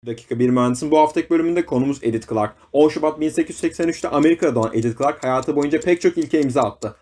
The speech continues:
Amerika Birleşik Devletleri'nin ilk profesyonel kadın elektrik mühendisi olan Edith Clark, Vassar College'da matematik ve astronomi eğitimi aldı ve mezun olduktan sonra A T and T'ye katıldı.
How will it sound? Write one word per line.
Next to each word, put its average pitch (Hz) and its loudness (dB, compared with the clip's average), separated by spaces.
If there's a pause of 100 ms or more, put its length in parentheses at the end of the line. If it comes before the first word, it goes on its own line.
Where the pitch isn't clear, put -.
(120)
Amerika 127 0
Birleşik 127 -4
Devletleri'nin 151 0
ilk 180 -2
profesyonel 170 -4
kadın 160 0
elektrik 151 0
mühendisi 117 -2
olan 110 -2
Edith 117 -2
Clark, 139 -2 (180)
Vassar 147 0
College'da 147 0
matematik 151 -4
ve 170 -6
astronomi 143 -2
eğitimi 120 0
aldı 117 0
ve 190 0
mezun 151 0
olduktan 165 -2
sonra 165 -6
A 123 0
T 123 0
and 110 -2
T'ye 110 -2
katıldı. 107 -4